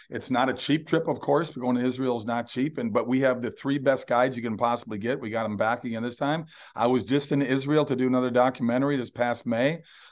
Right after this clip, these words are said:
Um, it, it deals with the, uh, through d-, geo-, uh,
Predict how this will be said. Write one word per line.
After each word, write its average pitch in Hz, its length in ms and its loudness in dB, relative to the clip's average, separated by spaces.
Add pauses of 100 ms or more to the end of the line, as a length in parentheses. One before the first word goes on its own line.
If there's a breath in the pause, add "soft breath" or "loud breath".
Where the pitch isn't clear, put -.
Um, 117 640 -2
it, 120 240 -6
it 120 140 -4
deals 127 320 0
with 127 200 -4
the, 123 200 0
uh, 117 120 2
through 113 240 -4
d-, 117 120 -6
geo-, 127 300 0
uh, 113 320 -2